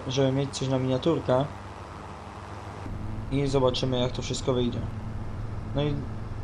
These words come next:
nie wiem jak dla was, ale dla mnie dźwięki są mega spoko. Kurde, czemu ja mam czterdzieści tylko F P S-ów?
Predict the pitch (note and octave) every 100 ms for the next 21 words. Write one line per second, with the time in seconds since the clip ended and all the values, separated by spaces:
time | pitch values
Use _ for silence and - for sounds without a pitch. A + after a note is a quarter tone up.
0 | - - - - - - - E3 F#3 F3
1 | D3+ D#3 D3+ D#3 D#3 C#3 C#3 C3+ C#3+ D3
2 | C#3+ C#3+ B2+ C3+ C3+ A2 - B2 B2 C3
3 | B2 - B2 A#2+ A#2+ B2 - - - -
4 | A3 C#3+ - A#3+ B3 A#3 G#3+ A3 G#3+ G#3+
5 | - G3+ G3 - G3 F#3+ G3 C#3 B2+ C3
6 | -